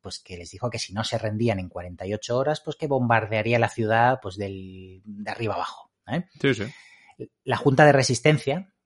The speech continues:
Speaker 1: que es una junta, pues, de gobierno que se creó a raíz de, de la rebelión en Barcelona, pues fe-, fue cambiando de manos durante esas horas, ¿no? Pero cualquier intento de nego-, de negociación que planteaban fue rechazado por Espartero,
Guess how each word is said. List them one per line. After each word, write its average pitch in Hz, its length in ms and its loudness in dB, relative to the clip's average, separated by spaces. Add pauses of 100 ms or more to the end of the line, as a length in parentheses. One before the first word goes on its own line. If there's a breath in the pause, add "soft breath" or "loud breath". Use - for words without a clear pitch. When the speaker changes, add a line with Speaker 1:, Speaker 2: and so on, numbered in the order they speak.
(120)
Speaker 1:
que 101 120 -6
es 92 120 -10
una 110 120 -2
junta, 110 300 -2
pues, - 300 -8
de 92 100 -10
gobierno 104 380 -6
que 107 80 -6
se - 140 -8
creó 104 240 -4
a 98 60 -2
raíz 92 340 -8
de, 101 240 -6
de 101 80 -6
la 101 100 -4
rebelión 123 400 2
en 95 100 -4
Barcelona, 143 480 0 (420 loud breath)
pues - 160 -4
fe-, 165 280 0
fue 156 140 4
cambiando 156 360 4
de 127 100 2
manos 147 340 2
durante 117 360 0
esas - 240 -4
horas, 95 300 -2
¿no? 143 160 -4
Pero 113 180 -2
cualquier 120 300 2
intento 147 480 2
de 123 120 2
nego-, 117 280 2 (100)
de 113 200 -2
negociación 107 800 -2
que - 80 -4
planteaban 110 460 0
fue 131 200 0
rechazado 143 460 0
por 120 100 2
Espartero, 101 600 -2